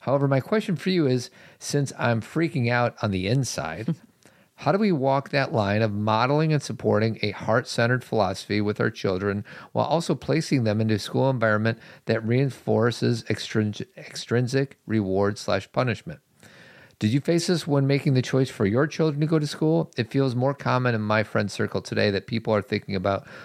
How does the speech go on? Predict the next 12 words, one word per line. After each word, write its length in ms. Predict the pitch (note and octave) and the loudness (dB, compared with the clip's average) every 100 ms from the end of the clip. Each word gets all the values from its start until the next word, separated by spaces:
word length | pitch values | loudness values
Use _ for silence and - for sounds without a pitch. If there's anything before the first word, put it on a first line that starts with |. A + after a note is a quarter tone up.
| - - | -16 -4
homeschooling 800 | C#3 A3+ - - G2+ E2+ F2+ F#2 - | 0 2 0 0 0 2 -2 -6 -2
or 180 | G#2+ G2+ | -2 0
alternative 640 | A2 - - B2 A#2+ A2+ - | -2 -2 -2 0 0 -4 -4
options. 480 | G2+ G2+ - - - - - - - _ A#2 | -4 -4 -8 -14 -18 -20 -20 -20 -20 _ -4
I 100 | B2 | -2
feel 200 | C#3 B2+ | 0 2
a 0 | |
little 220 | A#2+ G#2 | 2 2
lost 480 | G2 G2+ G2+ - - | 2 2 0 -4 -6
in 100 | G#2 | -4
the 100 | G2 | -2
noise 520 | F#2 F2 F2 F#2 | -2 -2 -4 -6